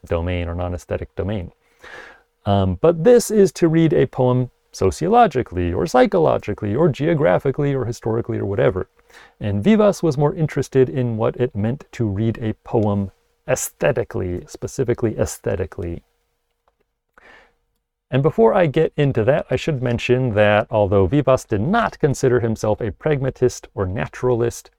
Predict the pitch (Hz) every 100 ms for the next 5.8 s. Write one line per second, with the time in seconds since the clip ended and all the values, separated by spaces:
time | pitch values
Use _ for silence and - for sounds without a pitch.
0 | _ - 104 131 170 165 147 127 127 117
1 | 120 117 131 107 - 98 98 - - 90
2 | 87 92 87 147 110 85 82 - _ -
3 | - - - - - - - - - -
4 | _ _ 92 87 87 - 101 95 101 113
5 | 107 104 - - 101 101 -